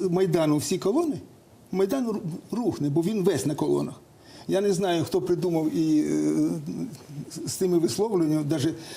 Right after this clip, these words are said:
чесно кажучи, я дивуюсь архітектору, який знайшов ці слова. Причому, е, назвати Аранту, будемо так казати, імперською, це взагалі для мене диво. Ми про це поговоримо ще.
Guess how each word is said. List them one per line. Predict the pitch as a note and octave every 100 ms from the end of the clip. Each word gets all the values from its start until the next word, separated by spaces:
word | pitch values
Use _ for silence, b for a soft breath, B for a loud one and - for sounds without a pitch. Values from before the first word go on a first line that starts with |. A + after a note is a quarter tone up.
| B
чесно | - F#3+ F#3+
кажучи, | F3+ D3+ F3+
я |
дивуюсь | D#3+ G3 D#3+ C3
архітектору, | C3+ - E3+ G#3 - D#3+ C#3+
який | D#3 D3+ E3+ D3+ - - - -
знайшов | C#3+ E3 D#3+ F#3
ці | -
слова. | D#3+ E3 C#3+ C#3 B B B B
Причому, | D#3+ E3+ F3+ - B B B
е, | -
назвати | E3 F3 D#3+ F#3+ F3+ D#3 D3+ - - -
Аранту, | E3+ F3+ - F3+ E3 D3+ C#3+ - - -
будемо | D#3 D#3 D#3
так | D3 D3
казати, | E3+ C#3 D3 E3+
імперською, | D3 A#3 G3 - D3+
це | D3 G#3 G3 F3
взагалі | E3 D3+ F3+ G#3 G3
для | D#3+ E3
мене | G3+ F#3+
диво. | E3 D#3+ D3 D3+ C#3
Ми | E3+ A#3 A3+ G3 F#3+ A3 F#3+
про | F#3+
це | F#3+ G3
поговоримо | F#3+ F3 E3 C#3 C#3
ще. | - -